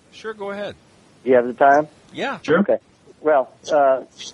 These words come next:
Speaker 2: a lot of, now, since I'm doing, uh, uh, consulting work for the defense, a lot of prosecutors, when they, when they see that I'm the one that's, that, that's, uh, uh, testifying for the,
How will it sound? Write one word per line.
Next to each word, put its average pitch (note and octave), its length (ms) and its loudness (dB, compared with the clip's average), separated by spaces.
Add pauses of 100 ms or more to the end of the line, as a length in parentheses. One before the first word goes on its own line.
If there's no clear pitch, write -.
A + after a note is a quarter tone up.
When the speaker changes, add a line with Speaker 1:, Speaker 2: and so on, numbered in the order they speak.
(460)
Speaker 2:
a C#3+ 80 2
lot F3 240 2
of, C#3 200 -6
now, D3+ 580 2
since C#3+ 200 -2
I'm C3 240 2
doing, C3 520 0
uh, A2 340 2 (140)
uh, G#2+ 300 0
consulting C3 600 -2
work A#2+ 240 0
for A#2 100 -4
the G#2+ 120 -4
defense, B2+ 520 -2 (640)
a A#2+ 100 -2
lot C#3 200 2
of B2+ 140 -2
prosecutors, C3+ 720 -2 (360)
when A#2+ 200 -2
they, A2+ 220 2 (100)
when B2 140 -2
they A#2+ 140 2 (100)
see C#3 180 2
that A#2 180 -2
I'm B2+ 240 2
the A#2+ 80 -2
one B2 220 2
that's, A2 220 -10
that, A2 300 -6 (120)
that's, A2+ 320 -2
uh, G2+ 240 2 (640)
uh, G2+ 360 -2 (120)
testifying A#2 640 0
for A2+ 100 -10
the, G#2 140 -8